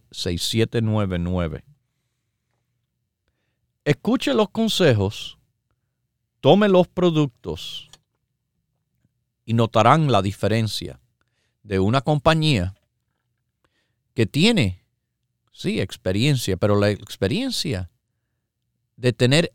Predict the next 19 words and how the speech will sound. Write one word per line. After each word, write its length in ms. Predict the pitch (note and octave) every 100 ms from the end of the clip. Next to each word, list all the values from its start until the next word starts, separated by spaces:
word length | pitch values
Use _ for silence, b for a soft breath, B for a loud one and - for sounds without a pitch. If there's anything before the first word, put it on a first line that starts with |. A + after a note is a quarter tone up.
| -
éxito 720 | G#3 - - A2+ - F2 - -
en 140 | G#2+
el 100 | G#2
apoyo 720 | G2 - A#2+ B2+ C#3 C#3+ -
a 100 | G#2+
la 140 | G2+ F#2+
salud 400 | - F2+ G#2 A#2
en 80 |
cuerpo 580 | G#2+ - G2+ G2+ - G2+
y 280 | G2+ F2+ F2
alma. 400 | D#2 C2+ - - _ _ _ _ _ _ _ _ _ -
Esa 300 | A#3 - E3
es 60 |
la 120 | A#2+
diferencia. 760 | A2 G2 F#2+ F#2 D#2 - - - _ _ _ _
¿Por 240 | - D#3 C#3
qué 280 | F#3 F#3+ F3
hemos 220 | F3 E3+
pe-, 320 | - C#3+ C#3